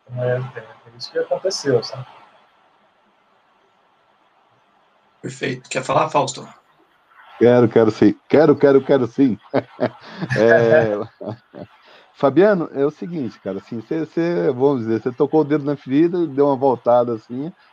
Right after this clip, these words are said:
Speaker 3: assustou os, os, os aventureiros de plantão aí, já deixou os caras tudo triste. Mas assim, eu, eu tenho, eu tenho, vejo o seguinte, é, tem um problema que eu tô vendo,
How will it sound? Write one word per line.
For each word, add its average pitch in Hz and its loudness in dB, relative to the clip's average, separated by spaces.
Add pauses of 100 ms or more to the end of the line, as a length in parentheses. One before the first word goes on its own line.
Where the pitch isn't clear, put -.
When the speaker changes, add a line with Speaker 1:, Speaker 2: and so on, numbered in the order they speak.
Speaker 3:
assustou 131 0
os, - -12
os, 104 -4 (420)
os 104 -4
aventureiros 131 4
de 127 -4
plantão 120 0
aí, 165 0 (160)
já 135 -2
deixou 123 -4
os 117 -8
caras 117 -2
tudo - -8
triste. 101 -8 (440)
Mas 143 0
assim, 139 -2
eu, 143 0
eu 160 2
tenho, 151 2 (300)
eu 127 0
tenho, 127 2
vejo 123 -2
o 123 -14
seguinte, 101 -6
é, 85 -2 (100)
tem 147 -2
um 170 -4
problema 117 -2
que 104 -4
eu 101 -2
tô 101 -2
vendo, 113 -4